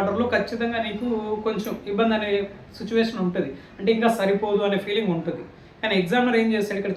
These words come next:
చాలా సబ్జెక్ట్స్‌లో చాలా కాంపౌండ్ ఏరియా మొత్తము కూడా, so మంచి మంచి, ఆ,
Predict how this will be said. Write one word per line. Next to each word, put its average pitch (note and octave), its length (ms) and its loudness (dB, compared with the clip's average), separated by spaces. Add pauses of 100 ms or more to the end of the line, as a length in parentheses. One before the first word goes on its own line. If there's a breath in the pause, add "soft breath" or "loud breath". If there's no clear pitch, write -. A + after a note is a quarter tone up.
చాలా G#3+ 200 4 (120)
సబ్జెక్ట్స్‌లో G#3 500 0 (140)
చాలా G3+ 240 4 (640 loud breath)
కాంపౌండ్ G#3+ 400 2 (100)
ఏరియా G#3 140 6 (100)
మొత్తము G3+ 280 -2 (100)
కూడా, F3+ 200 4 (180)
so A#3 140 -4
మంచి A3+ 260 -2
మంచి, A#3 340 0 (640 loud breath)
ఆ, F#3 40 0